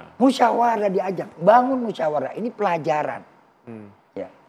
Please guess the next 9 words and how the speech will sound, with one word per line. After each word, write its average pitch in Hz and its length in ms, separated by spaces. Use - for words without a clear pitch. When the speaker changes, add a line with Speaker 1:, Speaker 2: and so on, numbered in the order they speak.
Speaker 1:
Ini 156 260
adalah 120 420
sebenarnya 135 540
pelajaran, 151 640
gambaran 127 540
kecil 139 340
di 135 80
tengah 127 280
masyarakat 123 600